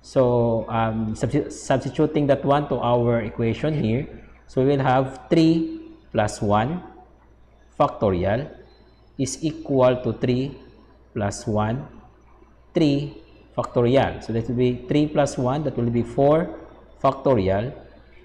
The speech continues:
is equal to four times three factorial, which is the same here. So, so this is now our general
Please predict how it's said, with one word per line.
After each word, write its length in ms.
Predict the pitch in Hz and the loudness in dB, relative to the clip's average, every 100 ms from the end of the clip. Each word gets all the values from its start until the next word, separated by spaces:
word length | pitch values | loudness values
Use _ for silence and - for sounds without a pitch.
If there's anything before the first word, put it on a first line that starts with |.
| - | -6
is 180 | 131 - | -6 -4
equal 340 | 147 - 127 123 | -8 -2 0 0
to 160 | - | -2
four 500 | 113 113 104 110 139 - - - - - _ _ _ - - | -6 0 2 2 0 -10 -20 -20 -20 -20 _ _ _ -20 -8
times 640 | 131 123 120 127 135 - - - | -2 0 0 -2 -4 -10 -14 -2
three 440 | 123 113 117 - - - - - - | 0 0 -2 -8 -20 -20 -20 -20 -6
factorial, 500 | 170 - 165 104 80 - - 101 | -6 0 2 2 -2 -10 -16 -6
which 280 | 127 - | -6 -6
is 520 | - 131 127 - - - - - - - | -6 -4 -4 -6 -16 -18 -20 -20 -20 -6
the 100 | 95 | -6
same 400 | - 123 98 80 - | 0 0 0 -2 -4
here. 340 | 110 90 85 - - | -2 -2 -6 -18 -16
So, 120 | 87 85 - - - | -14 -14 -16 -20 -10
so 140 | 117 | -2
this 160 | 135 - | -2 -2
is 260 | 147 - | -6 -4
now 200 | 143 135 | -2 0
our 480 | 117 123 127 147 165 - - - - - 107 | 2 2 4 4 2 -8 -18 -20 -18 -14 -4
general 680 | 143 165 156 135 135 143 | 0 2 4 4 4 0